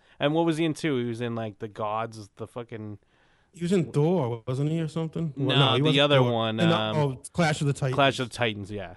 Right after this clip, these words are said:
Speaker 2: And he's gonna be in the new one, too.
Speaker 1: Ugh.
Speaker 2: Fuck him.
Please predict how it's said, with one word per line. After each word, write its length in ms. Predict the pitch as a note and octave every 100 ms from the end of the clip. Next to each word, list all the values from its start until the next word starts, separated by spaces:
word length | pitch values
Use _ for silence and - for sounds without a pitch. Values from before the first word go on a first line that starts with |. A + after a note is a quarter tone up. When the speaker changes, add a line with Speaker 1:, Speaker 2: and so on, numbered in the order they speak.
| -
Speaker 2:
And 80 | E3
he's 120 | D#3+
gonna 160 | F3 D#3+
be 100 | E3
in 80 |
the 100 | D3+
new 240 | D3 D#3+ D3+
one, 180 | B2+ B2
too. 320 | D3 B2+ A2+ A#2 A2+ - _ - - _ A#2
Speaker 1:
Ugh. 200 | A#2 G2+ - - - - - _ _ _ _ _ _
Speaker 2:
Fuck 500 | _ - - C3+ -
him. 500 | A#2 A#2+ A#2 A2 A#2